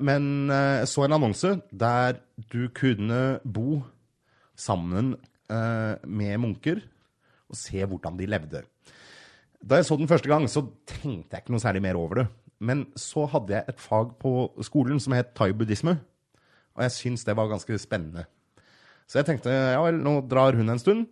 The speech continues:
eh, så dro jeg dit, eh, og skulle vel være der i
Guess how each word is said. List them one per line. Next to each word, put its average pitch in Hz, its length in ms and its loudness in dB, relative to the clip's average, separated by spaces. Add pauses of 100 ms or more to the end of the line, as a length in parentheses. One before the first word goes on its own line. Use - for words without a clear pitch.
(200)
eh, 147 380 0
så 147 240 -6
dro 107 160 2
jeg 113 300 2
dit, 175 280 -4 (540)
eh, 147 840 -6
og 120 100 -6
skulle 95 280 -6
vel 107 180 -2
være 101 280 -2
der 87 200 -6
i 92 320 -8